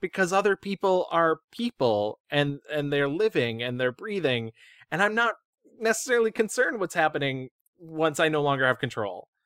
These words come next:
over everything." And a-, admittedly, these are very personal things, and I,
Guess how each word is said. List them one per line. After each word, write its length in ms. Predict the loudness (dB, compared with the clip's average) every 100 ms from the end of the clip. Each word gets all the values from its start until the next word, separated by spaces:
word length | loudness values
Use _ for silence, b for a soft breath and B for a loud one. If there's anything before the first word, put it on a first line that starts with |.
| _ -2
over 160 | 2
everything." 300 | 2 2 -4 -4
And 100 | 0
a-, 160 | 0 2
admittedly, 500 | 2 2 2 -2 -4
these 200 | -2 2
are 200 | 4 2 b b b b -4
very 300 | 2 4 2
personal 400 | 2 0 0 -6
things, 420 | -4 -4 -4 -4 -6
and 140 | -2
I, 220 | -2 -2